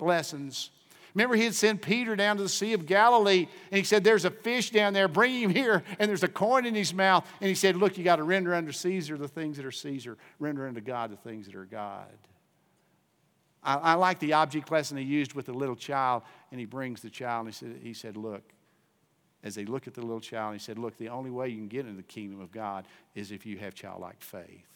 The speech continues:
But here he's using a unique mes-, me-,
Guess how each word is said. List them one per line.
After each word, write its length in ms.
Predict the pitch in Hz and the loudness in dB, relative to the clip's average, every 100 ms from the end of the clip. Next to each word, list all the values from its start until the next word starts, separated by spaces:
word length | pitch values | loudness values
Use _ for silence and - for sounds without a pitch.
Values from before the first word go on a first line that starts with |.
| _ _ _ _ _ _ _ _ _ _ _ | _ _ _ _ _ _ _ _ _ _ _
But 140 | - 104 | -18 -8
here 180 | 175 190 | -4 -2
he's 260 | 165 135 | -4 -6
using 300 | 147 151 127 | -6 -8 -8
a 40 | 113 | -10
unique 400 | 107 110 139 117 | -8 -6 -8 -8
mes-, 380 | 104 95 92 - | -10 -10 -12 -20
me-, 160 | 101 | -18